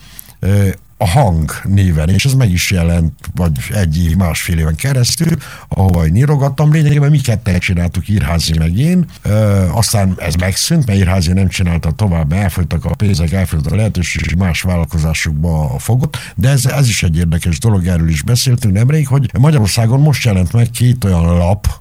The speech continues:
mint független média, az egyiknek a neve Jelen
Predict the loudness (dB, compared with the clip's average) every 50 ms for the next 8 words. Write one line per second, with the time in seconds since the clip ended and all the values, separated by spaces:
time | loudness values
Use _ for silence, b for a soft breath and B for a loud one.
0 | -12 -12 -6 -4 -2 -2 0 -2 -2 0 2 4 4 4 4 2 0 0 0 0
1 | 0 0 2 2 2 2 2 0 0 0 0 2 2 2 0 0 B B B B
2 | B B B B -2 0 2 2 2 2 0 -2 -2 -2 -2 -2 0 0 0 0
3 | 2 0 0 0 0 0 0 0 0 0 2 2 2 0 0